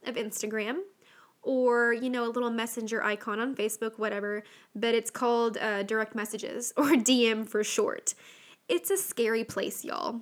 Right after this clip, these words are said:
If it's your own D Ms, it's probably some thirsty dude or thirsty chick that's always in there, um, wanting some attention. But if it's your boo's Instagram D Ms, you're like, "Okay, well, what's going on in there? I wanna know. Like,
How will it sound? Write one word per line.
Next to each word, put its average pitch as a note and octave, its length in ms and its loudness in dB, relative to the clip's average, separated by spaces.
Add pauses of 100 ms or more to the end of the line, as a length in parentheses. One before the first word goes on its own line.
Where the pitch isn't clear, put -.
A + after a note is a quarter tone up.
If A#3+ 160 2
it's G#3+ 160 -2
your A3 160 -2
own G#3+ 180 0
D G#3 220 0
Ms, A3+ 300 -2
it's G#3 200 -4
probably G3+ 480 0
some G#3+ 300 -2
thirsty A3+ 500 0
dude F#3+ 380 2
or G3 220 -4 (260)
thirsty B3+ 340 4
chick A#3 440 2
that's G3+ 260 0
always A3+ 380 2
in G#3+ 160 0
there, G#3 420 0 (300)
um, G#3 240 -2
wanting G#3+ 260 -2
some A#3 160 -2
attention. G#3 680 -4 (360)
But A#3+ 120 6
if A#3+ 120 2
it's - 140 2
your A3 120 -2
boo's E4+ 420 4
Instagram G#3 720 -2
D G3 200 -4
Ms, A#3 400 -4
you're B3+ 140 0
like, C4 260 0
"Okay, B3 140 -6
well, B3 120 0
what's B3+ 180 -4
going A3+ 180 -2
on G3 120 -2
in F3+ 60 -4
there? G3 120 -4
I G#3 40 0
wanna G3+ 200 -4
know. F#3 160 -8
Like, - 340 -10